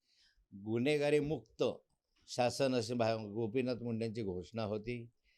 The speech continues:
आणि त्यामुळे गुन्हेगारी मुक्त भाजप अशा स्वरूपाचंही त्या कालखंडामध्ये करण्यात आलेलं होतं. जे दाऊद इब्राहिम आहे, त्याचे हस्तक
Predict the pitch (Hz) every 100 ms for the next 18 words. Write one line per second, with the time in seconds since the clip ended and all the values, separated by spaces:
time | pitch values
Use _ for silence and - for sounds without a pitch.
0 | _ _ 117 127 117 135 131 131 117 110
1 | 117 123 123 127 123 92 - 127 104 104
2 | 110 98 101 76 - - _ _ 120 113
3 | 131 120 117 113 110 127 123 120 98 107
4 | 95 104 104 101 104 113 92 - _ -
5 | _ - 120 123 127 107 107 104 92 92
6 | 92 95 - _ _ _ _ _ _ _
7 | _ _ _ _ _ _ _ _ _ 98
8 | 113 107 120 135 120 120 120 117 123 110
9 | 113 104 113 110 95 98 - 147